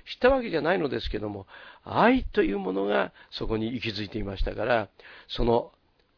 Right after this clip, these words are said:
息づいているその人の愛は、その傷ついた旅人を放置することができず、そこでは自分の身の危険を、お、もう、あ、それを感受しながらですね、え、喜んで、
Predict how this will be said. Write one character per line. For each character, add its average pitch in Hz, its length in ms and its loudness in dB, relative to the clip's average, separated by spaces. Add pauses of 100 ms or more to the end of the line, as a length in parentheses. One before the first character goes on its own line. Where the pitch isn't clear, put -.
息 110 180 -10
づ 104 160 -2
い 101 80 -4
て - 100 8
い 113 60 4
る 113 220 0
そ - 100 0
の 120 100 4
人 120 180 -4
の 120 180 -2
愛 127 120 0
は、 143 220 2 (640)
そ 139 160 8
の 160 280 4 (260)
傷 110 180 -8
つ - 80 -8
い 104 80 -4
た 110 140 -2
旅 117 260 -2
人 117 260 -4
を 127 80 0
放 165 100 0
置 - 140 -2
す - 100 -4
る 180 60 -4
こ 151 100 0
と 156 80 -4
が 151 120 2
で 175 140 4
き 135 100 -4
ず、 110 120 -4 (520)
そ - 180 -2
こ - 80 0
で 113 80 2
は 110 220 0 (160)
自 113 140 -8
分 120 220 2
の 123 140 6
身 123 140 0
の 139 100 2
危 - 100 -10
険 180 260 -2
を、 180 240 4 (280)
お、 147 540 -2
も 175 340 6 (220)
う、 117 40 -2
あ、 113 440 2 (420)
そ - 140 8
れ 110 80 4
を 107 120 0
感 120 200 -4
受 104 140 -6
し - 140 -8
な 107 100 -2
が 110 100 -8
ら 113 80 -8
で 113 100 -16
す - 160 -10
ね、 104 160 -6 (460)
え、 104 120 -2
喜 214 340 4
ん 240 100 -4
で、 208 260 2